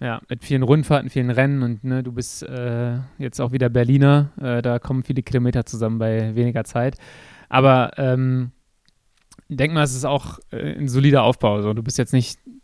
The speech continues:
super krass viel gefahren, denke ich. Äh, da ist noch Potenzial und, ähm,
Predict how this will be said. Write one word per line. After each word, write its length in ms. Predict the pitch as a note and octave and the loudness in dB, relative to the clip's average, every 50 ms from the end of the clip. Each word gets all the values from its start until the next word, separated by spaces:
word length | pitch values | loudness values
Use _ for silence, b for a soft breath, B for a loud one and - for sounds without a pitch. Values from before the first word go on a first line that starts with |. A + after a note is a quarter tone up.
| - - - | -20 -16 -10
super 560 | - D#3+ A#2+ A2+ D3+ - - D3 D3+ C#3+ C3 | -6 -4 -2 -2 -2 -2 0 0 2 2 0
krass 480 | - - - - D#3+ C#3 - - - | -2 -6 -4 -2 0 0 0 -2 -4
viel 240 | - - - D3+ D3 | -2 2 4 4 6
gefahren, 400 | D3 C#3+ - - C#3 C3+ C#3 C#3 | 4 4 2 2 2 2 2 2
denke 240 | C3+ C#3 C#3 C3+ C#3 | 2 2 2 2 0
ich. 140 | C#3+ - B B B B B B B B B - | 0 -2 B B B B B B B B B 0
Äh, 260 | - B2 A#2+ A#2+ B2 | 4 6 6 6 6
da 80 | A#2+ - | 6 4
ist 160 | - C3+ - | 2 0 -2
noch 100 | C3 - | -2 0
Potenzial 640 | - C3+ A#2 A#2+ A2+ - - A#2+ A2+ B2 C3+ C#3 | 2 2 2 2 0 0 2 2 2 4 2 2
und, 400 | B2+ A#2 A2+ A#2 A#2+ A#2 - - - | 0 0 -2 -2 -4 -6 -8 -12 -10
ähm, 500 | - A2+ A2+ A2+ A2+ A#2 A#2 A#2 B2 C3 | -8 -6 -6 -4 -4 -4 -4 -6 -6 -8